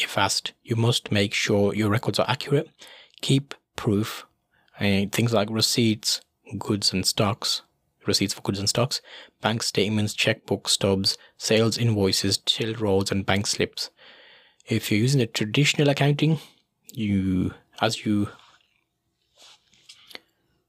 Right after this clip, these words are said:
as well as the standard records, you'll also need to keep the further records to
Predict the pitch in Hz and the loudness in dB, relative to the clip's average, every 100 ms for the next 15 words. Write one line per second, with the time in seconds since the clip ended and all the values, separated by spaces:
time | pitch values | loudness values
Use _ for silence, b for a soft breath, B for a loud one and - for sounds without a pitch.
0 | _ _ _ _ _ _ _ _ _ _ | _ _ _ _ _ _ _ _ _ _
1 | 120 110 - 123 120 110 - 110 - 127 | -8 -6 -2 0 2 0 0 2 2 0
2 | 127 113 101 90 - 107 113 107 104 110 | 2 0 0 -2 0 -2 0 0 2 2
3 | 113 110 101 - - 107 - 101 - - | 2 0 0 -4 -2 -4 -4 -8 -6 -2
4 | 110 113 104 - 104 - - 104 98 - | 0 2 0 0 -4 -4 -2 2 2 0